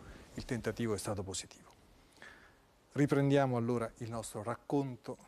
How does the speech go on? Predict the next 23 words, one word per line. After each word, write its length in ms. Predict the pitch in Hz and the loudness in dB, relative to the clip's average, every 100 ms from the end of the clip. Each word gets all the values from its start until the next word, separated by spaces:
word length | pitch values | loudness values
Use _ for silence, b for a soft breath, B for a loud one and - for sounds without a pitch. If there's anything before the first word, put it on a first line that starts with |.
| - | -12
della 260 | 117 110 113 | -4 -2 0
vita 360 | 151 151 139 | 0 -2 -6
e 100 | 120 | -4
della 160 | 110 110 | 0 2
morte 500 | 120 123 123 127 110 | 2 0 -2 -8 -6
di 120 | 113 | -4
Giuseppe 400 | 117 110 101 98 | -4 -4 -6 -8
Insalaco. 500 | 85 - - - 113 | -8 -8 -10 -12 0
Palermo 400 | 147 160 170 165 | 6 8 6 4
è 60 | 131 | 0
stata 240 | 147 139 | 2 2
teatro 340 | 139 147 143 | 4 2 2
di 140 | 110 113 | -6 -2
tanti 340 | 147 139 120 | -2 -2 -4
delitti 580 | 110 107 98 - - 92 - | -4 -4 -6 -12 -12 -12 -10
nel 200 | 117 101 | -10 -6
corso 340 | - 110 - 104 | -2 -2 -2 -4
degli 180 | 104 | -2
anni 200 | 110 104 | 0 -2
ottanta. 400 | 98 - 87 85 | -6 -8 -12 -4
Erano 200 | 113 117 | -2 -2
stati 240 | 110 117 113 | -2 -4 -4
uccisi 460 | - 127 110 110 | -4 -2 -2 -4